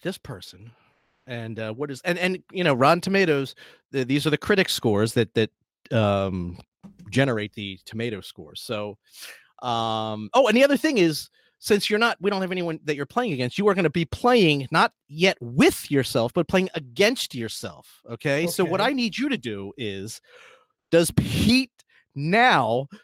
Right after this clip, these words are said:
Speaker 1: <laughs> Pete in this timeline, think that Pete in a later timeline is going to do better or worse than you? Or are you going to do better or worse than them in that timeline?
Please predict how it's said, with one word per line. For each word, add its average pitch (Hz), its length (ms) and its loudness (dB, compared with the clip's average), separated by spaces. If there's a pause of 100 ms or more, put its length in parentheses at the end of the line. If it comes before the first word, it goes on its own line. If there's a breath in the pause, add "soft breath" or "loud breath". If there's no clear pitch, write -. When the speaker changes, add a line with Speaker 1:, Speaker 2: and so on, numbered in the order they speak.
(100)
Speaker 1:
<laughs> - 320 -8
Pete 240 280 0
in 165 240 0
this 247 240 2
timeline, 147 720 0 (460 soft breath)
think 254 300 -2
that 190 240 -2
Pete 262 300 0
in 175 140 -4
a 156 120 0
later 180 340 0
timeline 120 580 -6
is 123 180 -8
going 151 400 -2
to - 180 -8
do 127 240 -2
better 180 480 2
or 165 200 2
worse 190 300 0
than 123 180 -2
you? 95 320 -6 (1500 loud breath)
Or 139 140 -8
are 151 120 2
you 220 160 4
going 180 160 4
to 156 80 0
do 147 100 -4
better 160 260 0
or 147 100 -2
worse 135 280 -4
than 131 200 -4
them 123 340 -2
in 120 180 -10
that 127 240 -4
timeline? 104 440 -8